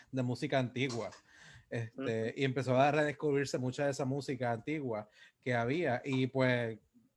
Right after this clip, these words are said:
Speaker 1: es bien interesante, Carlos Gesualdo fue bien adelantado a su época, pero también en esa época, de nuevo, había mu-, había mucho, en la época renacentista había muchos compositores haciendo muchas cosas, y como la mayoría de los compositores estaban e-, escribiendo con tercera y sexta,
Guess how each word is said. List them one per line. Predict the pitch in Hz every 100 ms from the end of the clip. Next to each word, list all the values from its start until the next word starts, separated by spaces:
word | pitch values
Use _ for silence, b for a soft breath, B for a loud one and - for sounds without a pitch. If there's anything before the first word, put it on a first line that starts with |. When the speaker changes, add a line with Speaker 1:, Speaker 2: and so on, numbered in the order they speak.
| _
Speaker 1:
es | 139 139 131
bien | 165
interesante, | 185 208 190 208 196
Carlos | 156 139
Gesualdo | 135 147 143 170
fue | 170 170
bien | 165 165
adelantado | 175 170 160 165
a | 170
su | 165
época, | 170 175 139
pero | 123 123
también | 120 113 123 127 147 - b b b
en | 147
esa | 160 170 160
época, | 160 151 147
de | 131
nuevo, | 127 143 131
había | 123 123
mu-, | 147 160
había | 135 131
mucho, | 147 151 170 165 151 131
en | 131 127
la | 123
época | 123 156 165
renacentista | 156 160 160 160 139 156 160
había | 143
muchos | 135 143 156
compositores | 156 143 139 151 151
haciendo | 143 151
muchas | 147 139 147
cosas, | 165 165 139 135 b b b
y | 139
como | 131 127
la | 127
mayoría | 127 127 123 131
de | 165
los | 175
compositores | 190 175 165 175 160 160
estaban | 147 147 147 151
e-, | 156
escribiendo | 160 151 165 147 151 151
con | 147 135
tercera | 131 120 143 143 151 147 B B
y | 139 135
sexta, | - 185 180 143 131 135